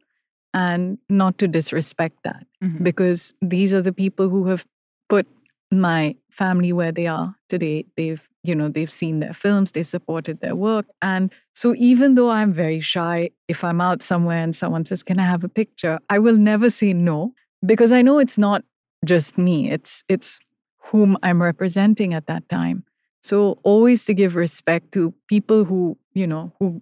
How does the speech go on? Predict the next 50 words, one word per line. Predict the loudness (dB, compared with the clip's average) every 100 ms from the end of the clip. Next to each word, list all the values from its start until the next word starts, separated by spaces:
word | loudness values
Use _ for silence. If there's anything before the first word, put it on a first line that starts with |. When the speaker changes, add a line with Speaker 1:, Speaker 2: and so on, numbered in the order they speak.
| _ _ _
Speaker 1:
take | 2 2 0
their | -2
time | 0 0 0 -2 -2
and | -2
hard-earned | -2 -2 -2 -4
money | -4 -6 -6
and | -6
go | -2 -2
to | -2 -4
a |
movie | -4 -6 -6
hall | -6 -6
and | -8 -8
watch | -8 -8
your | -8
parents | -8 -8 -10 -10
work. | -12 -12 _ -6
I | -4
think | -2 -2
that's | 0 -2 0
Speaker 2:
Absolutely. | 2
Speaker 1:
always | 4 2 0
been | -2
told | 0 -2 -4
to | -4
us, | -4 -2 0
and | 0
I | 0
think | 0 0
it's | -2 -4
something | -4 0 0 0 -2
I've | -6 -4 0
always | 2 2 0 -2
retained. | -8 -6 -6 -6 -8 _ _ _ -2
Does | 0 2
that | 0 2
mean | 4 4 4
if | 2
I'm | 0 0
going | 2 2 0
out, | 0 0 -2
I | -4
can | -4 -4
never | -2 -2
really | -4 -4 -4
let | -4 -4
my | -6 -6
hair | -4 -4
down? | -2 -2 -2
Because, | -4 -4 -6 -8